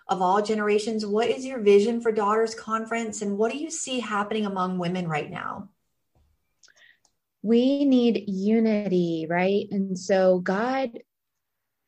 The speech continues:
Speaker 2: six years ago, God said specifically to me, before the books even came, <laughs> before the children's books even were on the table here, um,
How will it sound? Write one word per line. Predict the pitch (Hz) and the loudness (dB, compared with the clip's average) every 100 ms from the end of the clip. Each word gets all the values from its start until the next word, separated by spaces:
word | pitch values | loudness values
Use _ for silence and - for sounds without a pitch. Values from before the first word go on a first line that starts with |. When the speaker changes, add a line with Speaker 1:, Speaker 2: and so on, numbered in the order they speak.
| _ | _
Speaker 2:
six | - 285 254 | -8 -8 -2
years | 254 233 | 2 2
ago, | 214 190 180 | 4 2 2
God | 175 202 190 208 226 233 220 _ _ _ _ _ _ _ | 0 -2 -2 -2 -2 -4 -6 _ _ _ _ _ _ _
said | - 185 170 175 | -2 -2 -2 -4
specifically | 202 190 208 220 208 196 185 - | -6 -4 -6 -4 -4 -4 -6 -4
to | 208 190 | -2 0
me, | 175 170 - 180 _ - | -2 -4 -8 -10 _ -10
before | 185 240 254 | 0 2 4
the | 254 | 2
books | 196 185 190 - | 0 -4 -4 -6
even | 196 180 170 | -4 -2 -4
came, | - 175 233 254 - | -8 -4 0 0 0
<laughs> | 762 370 | 2 2
before | 294 262 269 | 2 2 2
the | 277 | 2
children's | 247 226 220 | 0 0 0
books | 190 202 - | -2 -4 -2
even | 208 196 190 | -2 -2 -2
were | 185 | -2
on | - 196 180 | 2 2 2
the | 180 | 0
table | 180 170 - 175 | 0 0 -2 -4
here, | 202 - - - - - - - | -2 -2 -2 -6 -14 -14 -16 -2
um, | 226 208 190 185 | 2 4 2 -2